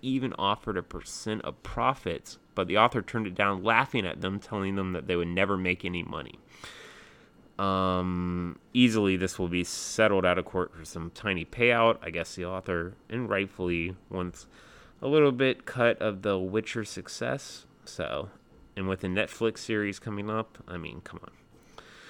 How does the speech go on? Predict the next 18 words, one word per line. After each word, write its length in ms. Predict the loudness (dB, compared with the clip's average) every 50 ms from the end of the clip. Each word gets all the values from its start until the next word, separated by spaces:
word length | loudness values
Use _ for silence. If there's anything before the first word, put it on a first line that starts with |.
| -20 -20 -20 -20 -20 -20 -20 -20 -20 -20 -20 -20 -20 -20 -20 -20 -20 _ 8
All 100 | 10 12
right, 240 | 12 12 10 6 0 -4 -4 -6 -8 -8 -10 -10 -12 -14 -14 -14 -8
we've 200 | -6 -4 -2 2
had 140 | 2 4 4
a 60 | 4
flurry 640 | 2 0 -6 -8 -2 2 2 4 4 4 4 2 0
of 160 | 0 -2 -4
people 380 | -4 -2 -2 -2 0 -2 -2
stepping 500 | -2 -4 -4 -4 -4 -2 -2 -4 -2 -2
down 200 | -2 -2 -2 -2
this 240 | -4 -8 -12 -12 -12
week, 200 | -12 -12 -10 -10
so 180 | -6 0 2 4
I'll 100 | 4 4
run 240 | 4 4 4 4 4
through 200 | 2 2 2 4
these 240 | 4 4 4 2
ones, 360 | 2 0 0 0 -2 -4 -8